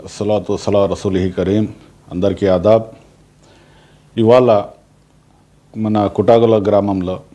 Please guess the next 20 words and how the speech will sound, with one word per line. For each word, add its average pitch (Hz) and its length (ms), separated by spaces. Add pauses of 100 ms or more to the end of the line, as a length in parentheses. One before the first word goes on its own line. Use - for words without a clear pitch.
(440)
సర్వే 110 200
నంబర్ 113 280
ఫోర్ 110 240
హండ్రెడ్ 110 340
ఏల 107 320 (880)
ఒక 101 240
బాధాకరమైన, 113 920 (640)
ఇంకా 104 260 (300)
చ-, 101 160
సిగ్గుచేటు, 120 840 (180)
ఆ, 107 380
ఒక 95 360
సంఘటన 101 420
జరిగింది. 107 560 (640)
అందరినీ 107 320
తెలియజేద్దామని 104 1080 (140)
నేను 92 540 (240)
మీ 98 160
అందరికీ 98 400
చెప్తున్నాను. 101 640